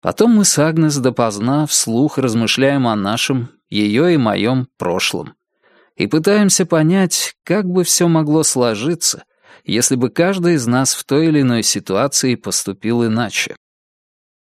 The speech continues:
Мы оба наслаждаемся беседой, не замечая, что остальные посетители уже разошлись. Только когда официант начинает поглядывать в нашу сторону, мы понимаем, что ресторан опустел.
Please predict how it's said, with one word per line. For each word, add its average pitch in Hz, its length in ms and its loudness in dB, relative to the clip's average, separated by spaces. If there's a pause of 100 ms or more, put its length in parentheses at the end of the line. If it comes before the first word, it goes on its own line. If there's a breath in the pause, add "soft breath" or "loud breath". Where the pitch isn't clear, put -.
(100)
Мы 117 140 0
оба 202 240 2
наслаждаемся 147 880 0
беседой, 127 680 -2 (340 loud breath)
не 123 160 0
замечая, 175 580 2
что 175 220 0
остальные 160 480 0
посетители 151 680 0
уже 120 340 0
разошлись. 107 800 -4 (760)
Только 139 420 2
когда 123 340 0
официант 127 560 -2
начинает 123 500 -2
поглядывать 113 640 -2
в - 20 -12
нашу 107 320 -4
сторону, 135 560 0 (380 soft breath)
мы 170 180 0
понимаем, 127 720 0
что - 280 -4
ресторан 85 500 -4
опустел. 95 680 -6